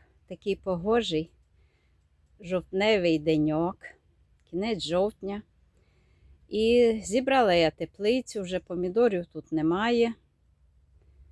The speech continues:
Ось ще квітують квіти, які я накриваю отам от в одному місці. Ці не накривала. Бачите, чорнобривці, які по самі насіялись, я їх лишила.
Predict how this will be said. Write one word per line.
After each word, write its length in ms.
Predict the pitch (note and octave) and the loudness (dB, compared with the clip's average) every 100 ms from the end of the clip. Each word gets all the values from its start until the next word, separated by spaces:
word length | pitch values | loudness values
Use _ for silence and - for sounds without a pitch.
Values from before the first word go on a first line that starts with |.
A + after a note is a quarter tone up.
| - _ - | -20 _ -16
Ось 140 | G3+ | -12
ще 160 | - B3+ | -4 -4
квітують 680 | - G3+ - G#3 F3+ - - | -2 -6 -2 0 0 -6 -14
квіти, 340 | E3+ F3+ - G3 | -6 -6 -4 -6
які 240 | F#3+ - | -6 -4
я 160 | G3+ G#3 | -2 -2
накриваю 760 | G#3 - G#3+ G3 G#3 G#3 G#3+ | -4 -4 -6 -2 0 2 2
отам 420 | G#3 G#3 G#3+ G#3 G3+ | 0 -2 -6 -6 -6
от 100 | G3+ | -6
в 60 | G3 | -8
одному 340 | G3 G3 G3+ | -6 -4 -2
місці. 400 | G3 F#3+ - G3 | -2 -4 -6 -10
Ці 180 | - B3+ | -6 0
не 160 | B3+ F#3+ | 2 2
накривала. 840 | F#3 F3 F3 E3+ D#3+ D#3+ F3 G#3 - _ _ _ _ _ _ _ _ _ | 0 -2 -4 -2 2 2 2 0 -6 _ _ _ _ _ _ _ _ _
Бачите, 300 | G3 - - | -12 -12 -16
чорнобривці, 880 | - G#3 G3+ F#3+ G3+ C#4+ D4 - A3 | -8 -4 -2 -2 2 2 2 -2 2
які 360 | G3 F#3+ - G3 | 2 2 -4 -6
по 160 | - | -6
самі 340 | - G3+ G3 F3 | -4 0 2 2
насіялись, 840 | E3+ - - C4+ B3 G#3+ G#3 - | 2 -2 -2 2 2 2 -2 0
я 160 | F#3 | 0
їх 180 | E3+ E3 | 0 -4
лишила. 600 | D#3+ D#3+ - A#3 B3+ A#3+ | -8 -6 -4 -2 2 0